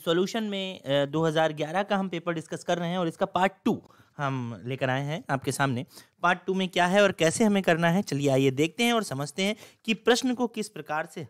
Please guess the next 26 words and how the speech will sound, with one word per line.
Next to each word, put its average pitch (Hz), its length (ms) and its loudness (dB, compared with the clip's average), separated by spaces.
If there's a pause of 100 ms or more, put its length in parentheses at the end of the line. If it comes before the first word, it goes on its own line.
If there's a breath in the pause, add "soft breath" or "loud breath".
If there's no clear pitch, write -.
(140)
हल 220 140 6
करना 110 400 -4
है 139 180 -6
और 135 260 -6
कैसे 185 420 0 (340 soft breath)
करना 87 280 -4
है। - 140 -20 (260)
चलिए 107 320 -4
शुरू 214 320 -2
करते 208 280 0
हैं। 226 140 -4 (280)
पहले 156 200 -2
पे 147 200 -8 (280 soft breath)
हमें 151 180 -8
देखना 147 240 -6
है, 175 120 -12
क्योंकि 151 240 -14
क्वेश्चन 151 380 -2
ही 226 60 -2
पढ़ने 196 320 -2
हैं, 240 160 -4
तो 240 100 2
क्वेश्चन 135 400 0
क्या 175 280 6
है 233 200 2
और 285 80 -6